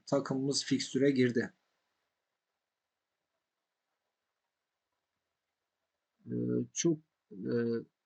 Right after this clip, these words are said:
şey değil bu yöntem. Takım yolu kesme yönü çok, e, ideal değil. Buna diyeceğim ki otomatik açı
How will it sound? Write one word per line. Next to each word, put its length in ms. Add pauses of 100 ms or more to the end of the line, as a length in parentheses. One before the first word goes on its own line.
(160)
şey 400
değil 320 (680)
bu 240
yöntem. 480 (1700)
Takım 360
yolu 340
kesme 400
yönü 400 (200)
çok, 500
e, 60 (380)
ideal 460
değil. 200 (540)
Buna 480
diyeceğim 400
ki 120
otomatik 560
açı 420